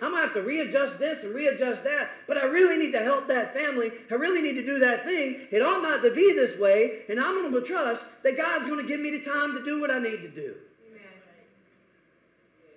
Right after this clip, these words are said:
Speaker 1: We gotta be willing to take the risk, and it first requires a prophetic imagination, but what else it requires is a belief in new possibilities. We need to believe that God can,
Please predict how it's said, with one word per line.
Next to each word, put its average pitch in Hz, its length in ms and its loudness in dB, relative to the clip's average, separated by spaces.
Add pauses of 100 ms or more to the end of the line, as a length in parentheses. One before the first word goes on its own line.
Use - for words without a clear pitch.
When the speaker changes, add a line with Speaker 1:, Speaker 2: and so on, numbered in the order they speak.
(360)
Speaker 1:
We 214 80 -6
gotta 277 280 0
be 262 120 -4
willing 214 260 4
to 180 80 -8
take 175 240 -8
the 160 60 -8
risk, 190 300 -2
and 170 60 -8
it 170 140 -12
first 285 220 -8
requires 208 420 -4
a 180 60 -8
prophetic 196 400 -2
imagination, 185 680 -6
but 180 120 -8
what 220 140 -6
else - 220 -14
it 269 80 -14
requires 180 580 -6 (400)
is 254 140 0
a 285 60 -2
belief 277 460 0
in 233 100 -2
new 311 140 0
possibilities. 233 840 -8 (300)
We 294 100 -2
need 320 140 -2
to 370 80 -2
believe 302 640 2
that 247 160 0
God 302 340 -2
can, 269 480 0